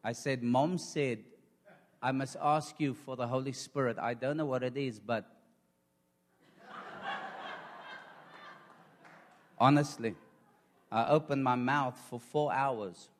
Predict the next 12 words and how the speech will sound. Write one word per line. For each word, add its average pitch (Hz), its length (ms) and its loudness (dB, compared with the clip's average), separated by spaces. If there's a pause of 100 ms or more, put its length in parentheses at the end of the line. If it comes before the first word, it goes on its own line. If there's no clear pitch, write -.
(880)
Nothing 139 440 2
happened. 110 460 -6 (640)
Nothing. 113 400 -4
Just 127 200 -4
waited. 120 300 0 (2000)
Well, 143 240 2
in 175 220 4
that 156 180 2
time, 160 500 6
I 131 420 2
fell 135 340 2
asleep. 185 560 -4